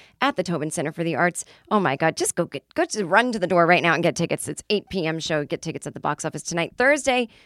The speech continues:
tomorrow night, I will be in Houston at the Heights Theater back there. You buy tickets in advance at jen kirkman dot com, right there on the homepage, or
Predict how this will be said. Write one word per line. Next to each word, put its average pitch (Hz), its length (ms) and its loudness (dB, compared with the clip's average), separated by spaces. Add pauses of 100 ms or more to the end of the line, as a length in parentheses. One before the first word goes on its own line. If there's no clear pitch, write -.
(100)
tomorrow 220 300 4
night, 196 300 4
I 190 100 8
will 190 80 6
be 175 140 0
in 165 80 0
Houston 202 560 2 (540)
at 214 440 6 (380)
the 180 100 4
Heights 175 300 0
Theater 202 280 4
back 180 300 4
there. 196 320 4 (480)
You 156 80 -8
buy 170 160 2
tickets 190 300 0
in 202 80 4
advance 220 280 6
at 104 80 -8
jen 175 220 2
kirkman 185 320 0
dot 190 160 4
com, 196 240 0
right 226 180 4
there 185 140 4
on 156 80 2
the 151 80 -2
homepage, 165 500 -2
or 247 280 8